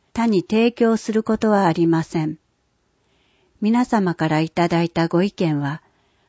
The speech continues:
個人情報に関する部分を除いて、関係課へ送り、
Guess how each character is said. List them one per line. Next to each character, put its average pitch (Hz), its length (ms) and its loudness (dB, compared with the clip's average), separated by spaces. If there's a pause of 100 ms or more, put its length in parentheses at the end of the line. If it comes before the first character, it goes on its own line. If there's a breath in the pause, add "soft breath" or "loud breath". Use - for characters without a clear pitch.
(140)
個 226 140 0
人 247 280 4
情 233 240 4
報 190 240 2
に 165 140 2
関 185 260 -2
す - 160 -6
る 180 120 -2
部 180 160 -2
分 180 280 2
を 175 100 2
除 175 380 0
い 170 60 -4
て、 170 300 -6 (540)
関 208 260 0
係 202 280 0
課 196 200 -2
へ 185 180 2
送 165 260 0
り、 160 220 -2